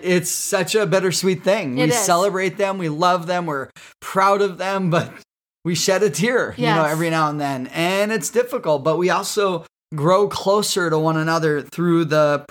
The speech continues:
Speaker 2: process,
Speaker 1: Yeah.
Speaker 2: I would say.
Speaker 1: I mean, you guys can see right there, you know, we have gone through transition from day one, from the day that we said, "I do," to even now, we're continuing to go through transition.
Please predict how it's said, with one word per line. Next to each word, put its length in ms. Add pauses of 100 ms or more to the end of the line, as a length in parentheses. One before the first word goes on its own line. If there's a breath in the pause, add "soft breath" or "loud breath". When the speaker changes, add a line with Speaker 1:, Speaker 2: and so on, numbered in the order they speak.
Speaker 2:
process, 560
Speaker 1:
Yeah. 80
Speaker 2:
I 40
would 160
say. 360
Speaker 1:
I 40
mean, 140
you 100
guys 220
can 160
see 240
right 300
there, 340
you 140
know, 80
we 500 (260)
have 280
gone 200
through 180
transition 560
from 200
day 180
one, 280
from 160
the 80
day 160
that 120
we 140
said, 220
"I 120
do," 380 (300)
to 180
even 320
now, 220
we're 200
continuing 580
to 100
go 320
through 240
transition. 560